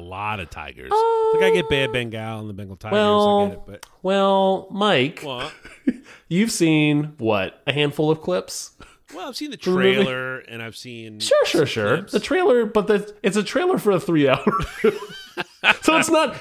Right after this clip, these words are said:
Speaker 2: heavily tiger-based. There just happens to be a handful of clips out there and trailers that include some of the tiger-based
Speaker 1: With some of the tiger
Speaker 2: stuff.
Speaker 1: stuff. Okay.
Speaker 2: Yes.
Speaker 1: All right.
Speaker 2: So,
Speaker 1: All right.
Speaker 2: like, is this, uh, would I say this is tiger-themed? Absolutely not.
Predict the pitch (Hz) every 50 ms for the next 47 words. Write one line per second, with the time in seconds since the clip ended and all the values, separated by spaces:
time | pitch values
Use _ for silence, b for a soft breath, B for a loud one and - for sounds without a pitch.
0 | B B - 226 226 202 214 214 208 202 185 - 190 180 175 175 147 147 139 127
1 | 135 131 127 127 127 - - B B B B 170 170 170 175 175 185 180 160 165
2 | 165 151 151 151 151 143 131 151 156 147 123 143 135 127 113 - - 160 156 131
3 | - 151 135 123 120 127 123 120 110 113 113 - - 135 131 123 120 113 107 120
4 | 113 107 113 110 - 147 147 143 135 - - 139 127 123 113 101 110 101 - 135
5 | 123 117 120 113 98 113 107 - 113 110 107 - - 113 107 104 101 101 - -
6 | - - 131 117 101 87 85 104 - - - - - _ _ - 190 - 269 247
7 | 254 - - - 120 110 90 85 - 415 427 - - - _ _ - - 165 147
8 | 143 143 131 127 123 - - - _ _ _ _ _ _ _ _ _ _ _ _
9 | - 165 180 190 165 156 175 160 - - - 139 135 135 139 147 156 147 139 -
10 | - 165 160 156 160 156 139 131 - - - - 165 165 151 156 160 - 190 196
11 | 202 196 - - _ _ _ _ _ - 123 127 127 - - 123 117 110 104 95
12 | 101 92 85 80 73 73 73 76 - -